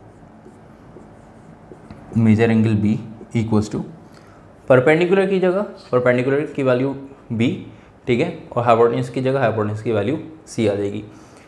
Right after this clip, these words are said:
तो B और सी put करने के बजाय direct हम value भी put कर सकते हैं, Perpendicular की जगह टेन और Habernius की जगह ten root two, Perpendicular की जगह टेन और Habernius की जगह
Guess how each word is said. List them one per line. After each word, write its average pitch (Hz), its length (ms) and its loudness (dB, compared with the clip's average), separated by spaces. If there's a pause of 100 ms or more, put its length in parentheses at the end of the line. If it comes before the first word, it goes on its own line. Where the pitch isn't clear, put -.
(200)
तो 143 60 0
B 135 200 6
और 185 120 6
सी 190 180 -4
put 180 180 0
करने 175 160 -2
के 180 80 2
बजाय 180 220 0
direct 143 360 2
हम 196 100 -2
value 127 260 4
भी 185 80 8
put 139 220 0
कर 107 120 0
सकते 107 260 -8
हैं, 107 100 -6
Perpendicular 120 460 -2
की 127 120 -4
जगह 127 200 0 (100)
टेन 127 240 -4 (220)
और 113 120 -2
Habernius 110 480 0
की 123 140 -2
जगह 139 240 -2
ten 104 180 -2
root 87 220 -4
two, 92 100 -8 (1300)
Perpendicular 117 460 0
की 120 100 -4
जगह 123 220 0
टेन 123 300 -2 (180)
और 110 100 2
Habernius 107 520 0
की 117 80 -4
जगह 156 260 -4